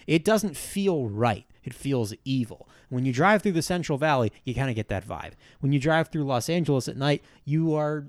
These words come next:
struck with some sort of senses of the beauty of the area, but also the sort of malfeasances of urban design. Benning evokes both of those things in depicting the sort of the, the highways of L A at night,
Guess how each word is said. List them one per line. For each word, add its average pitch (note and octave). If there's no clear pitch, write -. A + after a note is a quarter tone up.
struck -
with C#3+
some C3
sort B2+
of A2+
senses C#3+
of B2
the B2
beauty F#3
of E3
the D#3
area, D3+
but C3
also B2
the A#2+
sort A#2
of A2
malfeasances A#2+
of A2
urban A2
design. C3+
Benning C3+
evokes A#2
both A2+
of G#2
those F#2+
things F#2+
in G2+
depicting G#2
the G2
sort G2+
of F#2
the, A2+
the G#2+
highways C3
of A#2
L A2+
A A2+
at -
night, A2+